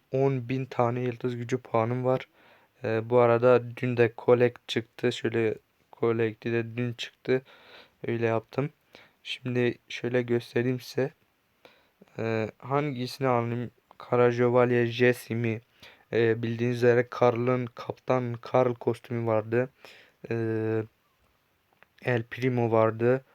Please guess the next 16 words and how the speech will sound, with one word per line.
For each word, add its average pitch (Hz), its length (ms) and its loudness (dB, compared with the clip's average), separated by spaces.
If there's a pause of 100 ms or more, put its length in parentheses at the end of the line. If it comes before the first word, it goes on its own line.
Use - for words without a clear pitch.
(120)
Bo 127 440 6
vardı. 120 560 4 (140)
Pam 120 320 2
vardı. 110 440 2 (340)
Gördüğünüz 123 480 0
işte, 131 440 0 (160)
e, 113 360 -2 (140)
Pam'i 135 340 2
ben 139 140 6
aldım 127 340 2
arkadaşlar. 113 520 -4
Şöyle 113 340 -4
göstereyim 113 520 -6
Pam'i. 113 380 -4 (920)
Şöyle 113 380 -6
aldım. 110 600 -2